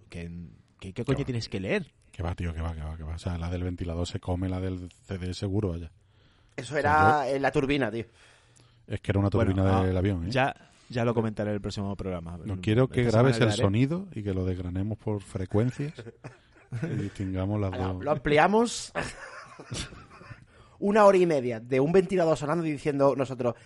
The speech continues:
Speaker 3: "Ahí está claro que es la turbina número ocho." <laughs>
Speaker 2: No, la Play,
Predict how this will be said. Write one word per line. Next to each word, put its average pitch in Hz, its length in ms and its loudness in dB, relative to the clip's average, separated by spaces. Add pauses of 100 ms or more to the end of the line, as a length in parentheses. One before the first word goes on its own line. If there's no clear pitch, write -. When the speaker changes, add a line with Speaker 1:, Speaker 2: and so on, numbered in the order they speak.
(140)
Speaker 3:
"Ahí 147 180 4
está 180 200 2
claro 190 280 6
que 165 200 2
es 170 140 -2
la 151 180 0
turbina 151 340 2
número 160 300 4
ocho." - 260 -2 (300)
<laughs> - 960 -8 (1200)
Speaker 2:
No, 90 100 -10
la 85 140 -8
Play, 95 260 0